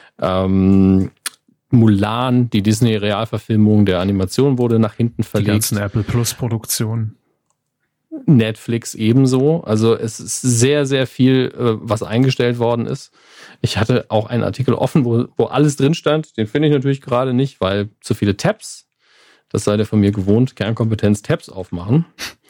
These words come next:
Speaker 1: Ähm, aber ich gehe es nochmal durch. Ja, der Heribert Fassbender hat mir, hat mir alles durcheinandergewirbelt hier.
Speaker 2: Namen allerseits.
Speaker 1: Ja. <laughs> Vielen Dank, dass Sie es gemacht haben.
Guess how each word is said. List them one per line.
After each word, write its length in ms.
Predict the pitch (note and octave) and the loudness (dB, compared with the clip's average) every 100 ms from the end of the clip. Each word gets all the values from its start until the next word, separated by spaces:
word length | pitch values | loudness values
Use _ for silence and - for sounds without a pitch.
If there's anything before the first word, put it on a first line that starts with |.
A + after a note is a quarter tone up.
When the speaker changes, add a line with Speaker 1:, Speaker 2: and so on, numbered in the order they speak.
| - - - - _ | -20 -20 -20 -20 _
Speaker 1:
Ähm, 600 | - G2 F#2 F#2+ F#2+ G#2 - | -6 -4 -2 0 0 -2 -4
aber 500 | _ - G#2 G#2+ G#2+ | _ -6 -4 -2 -2
ich 100 | A2+ | -2
gehe 120 | - | -4
es 80 | G#2+ | 0
nochmal 180 | A2+ G2 | 0 0
durch. 160 | G2+ - | 0 -2
Ja, 100 | G#2 | -2
der 120 | G2 | 0
Heribert 280 | A#2 G#2+ G2 | 0 0 -2
Fassbender 480 | B2+ - G#2 F#2+ | -6 -4 -2 0
hat 140 | F#2 G2 | -2 0
mir, 100 | F#2 | -2
hat 120 | F#2+ | -2
mir 100 | G#2 | -2
alles 160 | G#2 G2+ | -2 -2
durcheinandergewirbelt 800 | G2 G2+ A2 F#2+ F2 F2 F2 - | 0 0 0 -2 -2 -2 -2 -2
hier. 200 | F2 F#2+ - _ - | -2 -4 -8 _ -6
Speaker 2:
Namen 240 | G#2 A#2+ | -4 -4
allerseits. 640 | G2 G2+ G#2 F#2+ F2 - - - - _ _ _ _ - | -2 -2 -2 -4 -4 -6 -8 -16 -20 _ _ _ _ 0
Speaker 1:
Ja. 140 | C3+ A2 | 0 0
<laughs> 1080 | - - - - - - - - - - - | -4 -8 -10 -10 -12 -14 -16 -16 -12 -4 -2
Vielen 220 | A2+ D3+ | 0 -2
Dank, 220 | G#2 A2+ | -4 -6
dass 140 | A2 | -8
Sie 60 | - | -12
es 120 | G#2 | -8
gemacht 340 | - A2 - - | -6 -6 -6 -10
haben. 240 | - D3+ | -10 -10